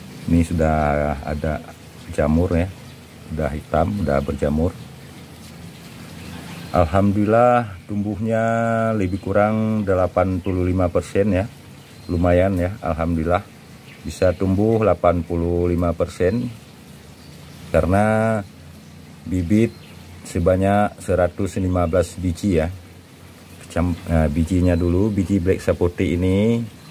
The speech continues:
seratus lima belas semua. Jadi yang tidak tumbuh sekitar tiga puluh biji. Alhamdulillah ya, lumayan ya. Hampir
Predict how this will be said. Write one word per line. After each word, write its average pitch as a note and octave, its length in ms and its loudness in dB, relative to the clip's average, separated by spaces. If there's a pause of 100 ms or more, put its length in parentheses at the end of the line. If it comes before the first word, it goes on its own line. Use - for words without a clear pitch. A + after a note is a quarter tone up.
(760)
seratus F#2 480 2
lima F#2 320 2
belas F#2+ 240 2
semua. D#2 400 -2 (160)
Jadi F#2 720 0
yang F2 560 2 (560)
tidak F#2 320 2
tumbuh F#2+ 400 2
sekitar F2+ 640 0
tiga E2 240 0
puluh E2 240 0
biji. E2 320 -2 (160)
Alhamdulillah E2+ 640 0
ya, F2+ 180 -4 (140)
lumayan F2 480 -2
ya. G2 80 -2 (460)
Hampir E2+ 400 2